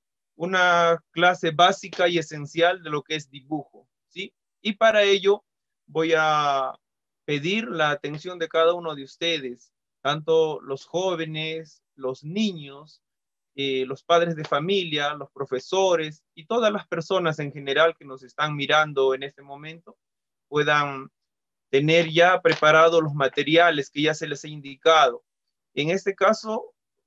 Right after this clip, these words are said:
vamos a utilizar, eh, algo que es, que todos tenemos a la mano, que son los lápices de colores y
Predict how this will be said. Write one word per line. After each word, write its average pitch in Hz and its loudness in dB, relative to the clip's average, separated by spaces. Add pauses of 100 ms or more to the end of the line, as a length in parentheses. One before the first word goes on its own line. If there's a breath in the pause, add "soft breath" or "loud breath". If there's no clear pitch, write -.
(180)
vamos 165 0
a 180 6
utilizar, 180 -2 (680)
eh, 135 -2
algo 170 0
que 170 -6
es, - -10 (240)
que 156 -4
todos 196 0
tenemos 165 -2
a 151 2
la 147 2
mano, 143 0 (220)
que 139 -4
son 175 0
los 170 0
lápices 170 0
de 143 -6
colores 190 0 (520)
y 220 0